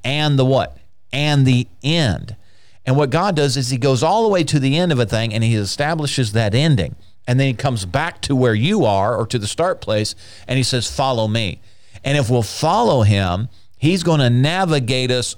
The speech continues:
all the way down to the finished end of a thing. So this is why I believe, uh, scripturally, and there's a lot of other scriptures that we could use to support this, but I believe that God wants to work in you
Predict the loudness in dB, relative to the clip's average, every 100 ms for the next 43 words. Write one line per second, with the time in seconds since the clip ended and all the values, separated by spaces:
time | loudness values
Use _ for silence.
0 | -6 0 2 4 2 2 2 2 2 2
1 | 0 0 0 -2 -6 -8 0 2 2 -2
2 | -2 -8 -4 0 2 0 -2 -6 -14 -20
3 | -20 -20 -6 0 2 4 4 2 0 -2
4 | -4 -8 -18 -20 -20 -20 -20 -20 -20 -4
5 | 0 2 0 -2 -2 0 0 -2 -6 -16
6 | -20 -20 -20 -10 -4 -2 0 2 2 2
7 | 2 -2 -4 -14 -20 -20 -20 -10 -6 -2
8 | -2 -4 -4 -2 -2 0 0 2 0 -2
9 | -4 -14 -20 -20 -8 -4 -2 0 2 2
10 | 0 -2 -4 -4 -2 -2 0 0 -2 -2
11 | -2 -2 -4 -6 -4 -2 -2 -4 -4 -6
12 | -8 -14 -20 -20 -8 -4 -2 0 2 2
13 | 0 -2 -4 -8 -6 -2 0 -2 -2 -4
14 | -4 -6 -6 -8 -6 -2 0 0 -2 -4
15 | -2 -2 -2 -2 -4 -6